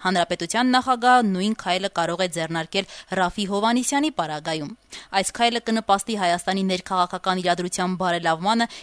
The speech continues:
ինչպես նաև ելք կլինի ստեղծված իրավիճակից, ասել է Վարդան Օսկանյանը։ Նշենք, որ Civitas հիմնադրամի տնօրենը այս հայտարարությունն արել է այսօր՝ Ռաֆի Հովհաննիսյանին հերթական անգամ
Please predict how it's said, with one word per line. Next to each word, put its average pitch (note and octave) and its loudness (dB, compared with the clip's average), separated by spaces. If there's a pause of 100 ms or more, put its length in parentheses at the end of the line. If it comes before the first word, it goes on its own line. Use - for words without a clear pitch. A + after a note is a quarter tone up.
(100)
ինչպես G#3+ -2
նաև A3+ 4 (140)
ելք G3 -4
կլինի A3+ 0
ստեղծված F#3+ 0
իրավիճակից, G#3+ -2
ասել E3+ -4
է F3 -2 (300)
Վարդան E3+ 0
Օսկանյանը։ F3 -2 (240)
Նշենք, D4+ 2
որ C#4+ 4
Civitas C4 2
հիմնադրամի F3+ -2
տնօրենը F3 0 (340)
այս D4 -2
հայտարարությունն A#3+ 2
արել G#3+ 2
է - 4
այսօր՝ A#3 2 (140)
Ռաֆի G#3+ 0
Հովհաննիսյանին A3+ 0
հերթական F#3+ 0
անգամ F#3 -2